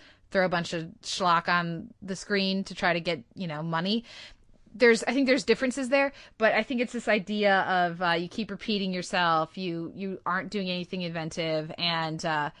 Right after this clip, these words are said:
uh, yeah, you just, you keep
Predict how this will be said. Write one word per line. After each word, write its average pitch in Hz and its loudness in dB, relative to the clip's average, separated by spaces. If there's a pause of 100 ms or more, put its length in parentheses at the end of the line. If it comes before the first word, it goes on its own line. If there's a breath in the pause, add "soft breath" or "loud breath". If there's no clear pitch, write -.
(480 soft breath)
uh, 135 0 (960)
yeah, 240 4
you 214 2
just, 214 -4
you 196 -4
keep 233 -2